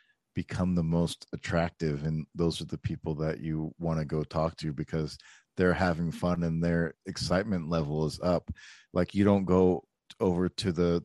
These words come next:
the person sitting in the corner of the bar that's just sitting there and fucking drinking with their head down. You stay away from that person, right? So it's, it's all about your attitude and your, your aura that you're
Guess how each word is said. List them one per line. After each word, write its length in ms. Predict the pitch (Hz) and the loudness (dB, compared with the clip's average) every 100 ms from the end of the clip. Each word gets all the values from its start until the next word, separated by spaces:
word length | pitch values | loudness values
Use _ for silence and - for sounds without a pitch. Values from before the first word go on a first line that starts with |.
| - | 0
the 120 | 87 | -2
person 440 | - 104 92 90 87 | 0 0 -2 -4 -2
sitting 300 | 95 90 90 | -2 0 0
in 80 | 87 | 0
the 100 | 85 | -2
corner 400 | - 92 92 90 | 0 0 2 2
of 80 | 82 | 0
the 60 | |
bar 560 | 73 90 92 92 90 82 _ - _ _ | -2 2 4 4 2 0 _ -20 _ _
that's 160 | 87 80 | -6 -2
just 180 | 87 - | -2 4
sitting 240 | 101 92 | 6 6
there 180 | 92 92 | 6 6
and 160 | 87 76 | 2 0
fucking 380 | 95 87 87 82 | -2 0 0 2
drinking 440 | 98 95 95 92 | 4 4 4 2
with 120 | 92 | 2
their 140 | 85 82 | 2 2
head 240 | 101 101 | 0 0
down. 380 | 87 87 87 90 _ _ _ - | -2 -4 -6 -8 _ _ _ -8
You 80 | - | -4
stay 260 | - 151 | 4 6
away 260 | 127 131 151 | 8 8 6
from 220 | - 113 | 4 4
that 180 | 104 92 | 4 4
person, 380 | 92 90 - 85 | 2 0 0 -2
right? 300 | 92 113 120 _ _ - - | 0 0 -2 _ _ -20 -14
So 220 | - 110 107 | -2 0 0
it's, 220 | 123 107 - | -2 -4 -4
it's 160 | 113 - | -2 4
all 220 | 113 120 | 6 8
about 300 | 101 104 101 | 8 6 6
your 140 | 95 - | 4 0
attitude 600 | 87 101 98 - 104 95 | 0 0 0 -2 -2 0
and 160 | 95 90 | 0 0
your, 160 | 87 | 0
your 280 | 87 80 87 | -2 -2 -2
aura 540 | - 92 92 98 92 87 | 0 2 6 8 8 6
that 220 | 87 80 | 4 0
you're 360 | 87 87 87 | 0 0 0